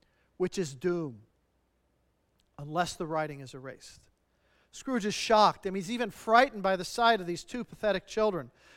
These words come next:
Without thinking, he blurts out, "Have they no refuge or resource?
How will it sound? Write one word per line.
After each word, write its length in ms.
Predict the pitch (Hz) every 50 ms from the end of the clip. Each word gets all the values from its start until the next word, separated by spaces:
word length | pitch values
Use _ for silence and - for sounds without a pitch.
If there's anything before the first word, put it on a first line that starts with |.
| _ -
Without 300 | - - 240 240 233 -
thinking, 260 | 277 269 220 254 208
he 100 | 214 226
blurts 560 | 175 - - 180 180 226 240 262 254 - -
out, 300 | 254 233 214 208 202 - - - - _ -
"Have 180 | 240 254 202
they 140 | 254 247 247
no 160 | 247 247 233
refuge 680 | 233 208 233 262 285 269 - 254 247 240 226 220 156
or 300 | 196 202 202 202 196 175 - - _ -
resource? 960 | 180 196 233 254 - - - 226 185 151 127 123 - - - - - -